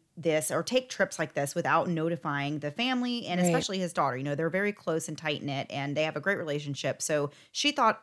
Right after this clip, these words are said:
Speaker 1: it was really unlikely that he would just take off and go on a trip to another country without notifying her. So she called her brother and the two of them decided together that something was definitely wrong. And they asked the police to go ahead and break into their father's home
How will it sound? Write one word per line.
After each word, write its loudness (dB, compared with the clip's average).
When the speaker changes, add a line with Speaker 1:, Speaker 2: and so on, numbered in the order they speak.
Speaker 1:
it 0
was -4
really 4
unlikely -2
that -6
he -4
would -4
just -6
take -6
off -4
and -4
go 6
on 6
a 2
trip -2
to -2
another 0
country -4
without 2
notifying -2
her. -8
So 4
she 2
called 4
her 2
brother 4
and 2
the 6
two 0
of 0
them 4
decided 2
together 4
that 2
something -2
was 0
definitely -4
wrong. -6
And -2
they 2
asked 2
the -4
police -4
to -10
go -2
ahead -2
and -6
break -4
into -4
their -2
father's -2
home 0